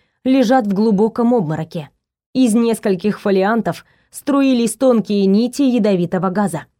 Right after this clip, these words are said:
Я знала, что это, и понимала, что у нас всего несколько минут, пока мы и сами не свалимся бездыханными.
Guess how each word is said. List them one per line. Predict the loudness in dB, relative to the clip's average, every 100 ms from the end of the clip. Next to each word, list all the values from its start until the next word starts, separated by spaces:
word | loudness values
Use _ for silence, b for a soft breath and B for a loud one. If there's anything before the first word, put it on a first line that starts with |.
| _ -6
Я | 0 0
знала, | 0 0 0 -2
что | -2 -2
это, | -2 -2 -2
и | -2
понимала, | 0 0 2 0 0
что | 0 0
у |
нас | 2 -2
всего | -4 -2 2 2
несколько | 2 0 -2 -2 0
минут, | 2 2 0 -6 _ _ _
пока | -2 0 0
мы | 2 2
и | 0
сами | -2 0 0 0
не | 0 0
свалимся | 0 0 0 0 0
бездыханными. | 0 0 -2 -4 -4 -6 -10